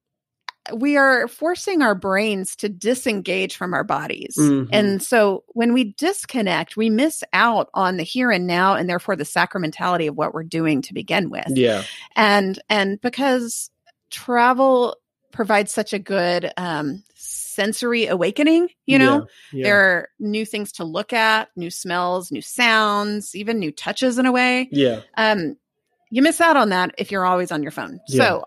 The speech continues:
Speaker 1: I have learned from experience to put away my phone as best I can.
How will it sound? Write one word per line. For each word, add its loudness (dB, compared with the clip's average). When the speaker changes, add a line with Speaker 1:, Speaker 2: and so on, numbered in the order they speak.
Speaker 1:
I 4
have -4
learned -4
from -8
experience -8
to 0
put -2
away 4
my 4
phone -2
as -6
best -2
I -2
can. -4